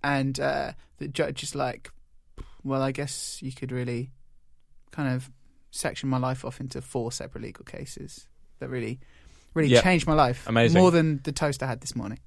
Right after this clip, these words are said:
Speaker 2: <laughs>
Speaker 1: Uh, Batman v Superman.
Speaker 2: That is the case, as we just said, of, uh, who is responsible for all of the destruction that happens in that movie.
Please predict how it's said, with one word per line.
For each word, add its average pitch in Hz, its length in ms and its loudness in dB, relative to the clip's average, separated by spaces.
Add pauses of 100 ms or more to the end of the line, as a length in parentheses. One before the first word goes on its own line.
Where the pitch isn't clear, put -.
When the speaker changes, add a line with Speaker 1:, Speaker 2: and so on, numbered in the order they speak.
(280)
Speaker 2:
<laughs> 135 40 -6 (720)
Speaker 1:
Uh, 156 540 8 (500)
Batman 185 400 6
v 160 120 2
Superman. 127 480 -4 (460)
Speaker 2:
That 123 240 8
is 104 220 2
the 113 80 -2
case, 101 380 2
as 101 140 0
we 104 100 0
just 110 180 -4
said, - 280 -2 (160)
of, 87 420 -4
uh, 98 280 -2 (200)
who 107 360 4 (240)
is 107 140 -4
responsible 104 420 -2
for 110 120 -4
all 104 80 -2
of 98 60 -4
the 104 60 -2
destruction 131 400 0
that 127 80 0
happens 135 180 4
in 135 60 4
that 131 100 2
movie. 151 300 6